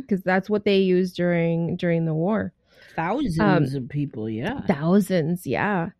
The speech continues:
Speaker 1: So after her husband passed away, a psychic told her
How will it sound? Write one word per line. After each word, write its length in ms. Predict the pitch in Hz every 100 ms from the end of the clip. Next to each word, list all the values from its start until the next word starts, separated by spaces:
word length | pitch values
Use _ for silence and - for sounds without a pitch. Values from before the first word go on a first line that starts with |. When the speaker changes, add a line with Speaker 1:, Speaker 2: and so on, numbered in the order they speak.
| _ - -
Speaker 1:
So 240 | - 226 -
after 340 | 220 247 254
her 140 | 240 220
husband 480 | 220 208 202 196 202
passed 380 | - 190 190 175
away, 420 | 170 214 202 180
a 80 | 196
psychic 500 | - 180 196 208 -
told 340 | - 196 196
her 360 | 190 190 180